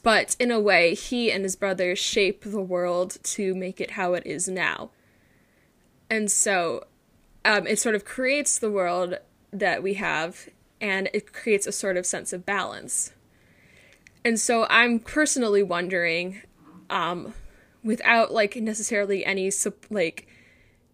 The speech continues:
um, influence from anything that I read, like, is this more of, less of a story of good and evil and more of a story of balance?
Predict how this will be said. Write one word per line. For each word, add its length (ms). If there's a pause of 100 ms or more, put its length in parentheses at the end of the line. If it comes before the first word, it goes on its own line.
(220)
um, 260
influence 560
from 180
anything 680
that 120
I 80
read, 500
like, 340 (180)
is 300
this 180
more 440
of, 480 (100)
less 260
of 80
a 60
story 440
of 240
good 160
and 180
evil 220
and 140
more 180
of 80
a 40
story 320
of 180
balance? 720